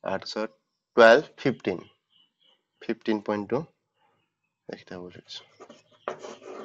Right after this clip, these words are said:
ইয়াত যদি আমি লেগডাল যদি লগ লগাব চাওঁ, তেন্তে কি হৈছে, এইডাল এনে ওপৰলৈ উঠি গ'ল। তাৰপৰা কি হৈছে, আমাৰ বেগৰ মানটো কি আহিলে? কমি আহিলে। পুনৰ আকৌ বাঢ়ি গৈছে, বাঢ়ি গৈছে,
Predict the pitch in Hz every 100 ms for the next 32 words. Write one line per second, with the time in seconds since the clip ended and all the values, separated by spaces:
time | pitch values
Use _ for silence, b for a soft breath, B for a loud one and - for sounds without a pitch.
0 | - - - b b b b - 185 196
1 | 233 220 220 180 151 180 170 180 185 190
2 | - - 127 127 139 147 156 151 151 113
3 | 131 160 123 131 139 139 151 127 135 139
4 | 139 117 127 135 135 131 135 143 - -
5 | - - - - 110 117 127 127 143 139
6 | 117 117 113 131 131 131 127 135 139 131
7 | 131 151 117 110 127 131 127 135 151 -
8 | _ _ _ _ _ _ 113 117 131 135
9 | 127 139 135 123 127 123 123 135 - -
10 | - 110 110 117 113 120 120 127